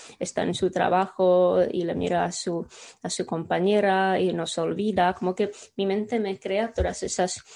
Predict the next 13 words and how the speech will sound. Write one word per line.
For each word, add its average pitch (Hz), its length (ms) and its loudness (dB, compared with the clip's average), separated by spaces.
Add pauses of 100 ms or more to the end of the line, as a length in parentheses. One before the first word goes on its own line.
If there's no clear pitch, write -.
(240)
realidades 190 920 4
que, 180 300 4 (440)
que 160 100 -6
no 190 100 0
tienen 247 260 4
nada 160 260 -2
que 175 120 -4
ver 190 180 0
con 175 200 -2
la 156 140 0
realidad. 190 640 -2 (800)
Ah, 156 340 -2 (460)
que 170 240 2